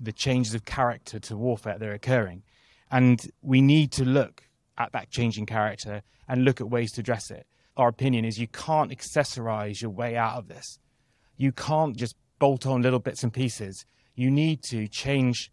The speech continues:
the way you fight and then add on the capabilities and force development aligned to that.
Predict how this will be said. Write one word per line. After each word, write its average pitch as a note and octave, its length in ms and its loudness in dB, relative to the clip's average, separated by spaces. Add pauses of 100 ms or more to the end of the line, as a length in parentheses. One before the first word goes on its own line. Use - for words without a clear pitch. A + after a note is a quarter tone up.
(100)
the B2 80 -4
way C3+ 240 0
you C3+ 160 0
fight A2 540 -4 (800)
and A#2+ 220 4
then B2 420 6 (340)
add C3 220 8
on A#2 460 2
the B2+ 80 -4
capabilities A#2+ 720 -2
and A2+ 100 0
force C3 240 -2
development A2 440 -2
aligned A2+ 520 2
to G2+ 80 -12
that. - 340 -20